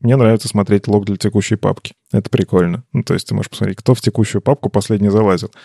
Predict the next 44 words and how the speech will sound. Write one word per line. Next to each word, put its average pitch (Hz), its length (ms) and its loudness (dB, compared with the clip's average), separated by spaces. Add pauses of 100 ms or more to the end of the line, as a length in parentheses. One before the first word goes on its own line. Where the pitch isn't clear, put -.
(140)
В - 60 -6
Git 104 240 0
такого, 160 340 2
я, 127 160 4
насколько - 360 -2
знаю, 117 280 4
нет. 143 140 2
Ну, 127 60 0
то 120 80 0
есть 117 120 -2
там 117 100 0
можно 117 280 2
фильтр 202 340 0
собрать, 117 380 2
поковырять, 104 560 0
это 107 320 -6
можно 101 360 2
сделать. 87 360 -10 (260)
Но 113 120 4
из 107 100 0
коробки 113 400 2
ты 117 60 2
не 123 100 4
можешь 113 260 2
написать 98 340 -6
git 98 180 -4
log 92 200 -2
точка 143 380 0 (220)
и 110 60 -2
посмотреть, 113 420 2
кто 156 340 2
вот 107 160 2
этот 98 180 -2
вот 92 160 -6
человек, 147 400 2
который 110 360 2
вот 101 100 0
сюда 107 220 0
залазил, 107 420 2
когда 107 220 0
не 143 80 2
надо 107 180 2
было 87 200 -4
залазить. 107 500 -6